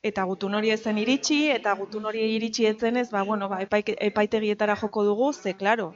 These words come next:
eh, gizon bati basektomia bat ez diogu egingo paperak sinatu gabe. Ez que niretzat oso agerikoa zen, eta legeak ere hala dio, ebakuntza bat ezin da egin, baimen informatuak sinatu gabe. Ba,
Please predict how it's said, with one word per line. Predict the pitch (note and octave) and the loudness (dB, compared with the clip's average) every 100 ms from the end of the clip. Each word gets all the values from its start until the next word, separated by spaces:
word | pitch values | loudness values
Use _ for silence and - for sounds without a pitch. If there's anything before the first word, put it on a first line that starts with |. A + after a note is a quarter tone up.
| - _ - | -16 _ -12
eh, | G3+ F#3+ F3 E3 - - A3 | -8 -8 -8 -10 -14 -10 -6
gizon | G#3 G#3+ G#3+ | -2 0 4
bati | G#3+ G#3+ A3+ A3+ A3+ | 2 2 -2 0 2
basektomia | A3 G#3+ A3+ A#3+ A#3 A#3 | 2 0 0 0 2 4
bat | A#3 A#3 | 4 2
ez | A#3 | 2
diogu | B3+ A3 G3+ | 4 4 2
egingo | G3 A3 G#3 G3 G3 | 0 -2 0 0 0
paperak | F#3+ G3+ F#3+ F#3+ | -2 0 -2 -2
sinatu | G3 F3+ F#3+ | -6 -6 -4
gabe. | F3+ G3+ B3 - - - - _ _ _ _ _ _ - | -2 -2 -4 -6 -18 -20 -20 _ _ _ _ _ _ -12
Ez | - | -8
que | - F#3 | -6 0
niretzat | F#3 G3 D4 | 2 4 4
oso | F4 - B3 | 4 4 2
agerikoa | G3 G3+ G3 F3+ F3 | 2 0 0 -2 -2
zen, | - D4 | 0 0
eta | B3 F#3+ | 0 0
legeak | F3+ F#3+ A3 G#3+ | 0 2 2 0
ere | G#3 G#3+ | -2 -2
hala | G#3 G3 | 0 -2
dio, | F#3 A3+ B3 E3+ - _ - | 0 0 0 -2 -12 _ -4
ebakuntza | G#3 G#3+ A3+ A3+ A3 | 2 2 2 2 4
bat | A#3 A3+ | 4 2
ezin | G3 - B3 A3 | -4 -2 -2 0
da | F3+ F3+ | -2 0
egin, | A3 A#3+ F#3+ | 0 -2 -4
baimen | F#3 G3 G#3+ | -6 -6 -6
informatuak | G#3 F#3+ A3 G#3+ A3 G#3 G#3 | -8 -8 -8 -8 -6 -6 -6
sinatu | - G#3+ G#3+ G#3+ | -6 -6 -4 -4
gabe. | G3 F#3+ G3 F#3 _ _ _ _ _ _ _ _ _ - | -4 -2 -2 -4 _ _ _ _ _ _ _ _ _ -8
Ba, | G#3 | 0